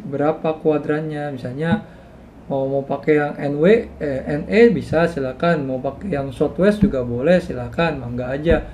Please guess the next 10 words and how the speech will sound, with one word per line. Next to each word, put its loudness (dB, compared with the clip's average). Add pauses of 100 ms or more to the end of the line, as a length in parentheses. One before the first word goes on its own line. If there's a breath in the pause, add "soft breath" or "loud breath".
(280 loud breath)
Tapi -2
tadi 0
balik 2
lagi, 2 (480 loud breath)
ya, -6 (180)
normalnya 0
kita 0
pakai -2
Northeast. -10 (3500)
Nah, -4